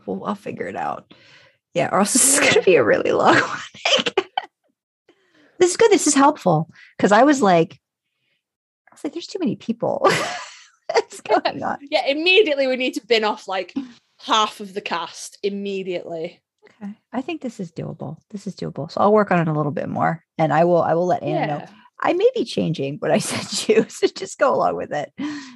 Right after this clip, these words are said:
Speaker 1: had some discussions, so we'll, we'll figure it out. Um, but yeah, hopefully then by the next time,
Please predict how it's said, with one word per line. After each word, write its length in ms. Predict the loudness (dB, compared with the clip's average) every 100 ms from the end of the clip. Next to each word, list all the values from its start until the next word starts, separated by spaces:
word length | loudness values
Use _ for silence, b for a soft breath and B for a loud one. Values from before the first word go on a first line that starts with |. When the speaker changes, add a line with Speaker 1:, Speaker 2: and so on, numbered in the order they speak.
| -18 -8
Speaker 1:
had 140 | -8
some 120 | -4
discussions, 680 | -6 -6 -12 -12 -12 -14 _ _
so 220 | -8 -6
we'll, 360 | -4 -4 -8 -12
we'll 120 | -14
figure 300 | -10 -10 -8
it 80 | -8
out. 220 | -10 -12 _ _ _ _ _ _
Um, 360 | -6 -4 -4 -4
but 100 | 0
yeah, 100 | 2
hopefully 280 | 4 2 0
then 140 | 0 0
by 100 | -2
the 100 | -4
next 320 | -6 -8 -8
time, 440 | -6 -4 -4 -8